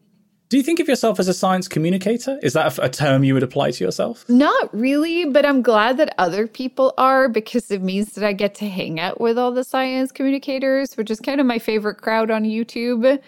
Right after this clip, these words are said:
Speaker 3: <laughs> You know, otherwise I'd, I'd probably hang out with, like, the woodworkers, and they're great. But I feel like now I'm kind of getting to hang out with all the physicists and mathematicians, and that's kind of my crowd. I've always been engineering adjacent, but my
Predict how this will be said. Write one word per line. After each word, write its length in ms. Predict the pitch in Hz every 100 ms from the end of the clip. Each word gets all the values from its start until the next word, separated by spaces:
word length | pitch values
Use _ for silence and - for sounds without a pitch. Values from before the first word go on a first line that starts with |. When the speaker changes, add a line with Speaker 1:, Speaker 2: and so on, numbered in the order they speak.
| -
Speaker 3:
<laughs> 240 | - 226 -
You 120 | 381
know, 100 | 415
otherwise 520 | 330 381 392 320 311
I'd, 140 | 269 233
I'd 380 | 226 220 226 220
probably 440 | 277 254 226 233
hang 180 | 226 220
out 140 | 214
with, 160 | 202 196
like, 240 | 190 185
the 100 | 196
woodworkers, 880 | 180 180 175 202 196 196 202 202 -
and 160 | 214 214
they're 120 | 220
great. 540 | 196 175 165 160 - _
But 360 | 208 196 190 -
I 80 | 190
feel 240 | - 208
like 420 | 196 190 - - _ _
now 220 | 202 202 202
I'm 100 | 190
kind 200 | 202 190
of 80 | 175
getting 240 | 190 180
to 100 | 185
hang 140 | 190
out 140 | 180 160
with 120 | 170
all 100 | 170
the 80 | 151
physicists 640 | - 196 - 175 160 -
and 160 | 160 156
mathematicians, 960 | 160 160 160 - 170 - 147 156 156
and 100 | 156
that's 160 | 147 -
kind 200 | - 160
of 80 | 151
my 120 | 151
crowd. 300 | - 185 233 349 - - - - - -
I've 120 | 277
always 240 | 302 339
been 160 | 311 277
engineering 640 | 269 233 220 220 208 208
adjacent, 680 | 202 170 175 175 - 202 -
but 220 | 190 180
my 280 | - 185 185